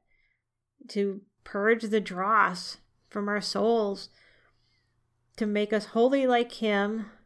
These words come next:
so that we're, that we lead like him? Uh, apparently for me,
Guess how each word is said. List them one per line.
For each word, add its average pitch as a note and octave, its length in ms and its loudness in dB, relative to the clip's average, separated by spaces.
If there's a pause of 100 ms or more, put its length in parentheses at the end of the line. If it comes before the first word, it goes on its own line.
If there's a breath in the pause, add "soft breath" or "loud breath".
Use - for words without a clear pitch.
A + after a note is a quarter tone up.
(160)
so - 160 -10
that G3 340 -4
we're, G3 360 -4 (200)
that G3 140 -4
we F#3+ 140 -2
lead G3 260 -2
like F3 200 -4
him? F3 260 -10 (1000)
Uh, F#3 380 -4
apparently E4 420 0
for C#4 160 -6
me, C#4 440 -2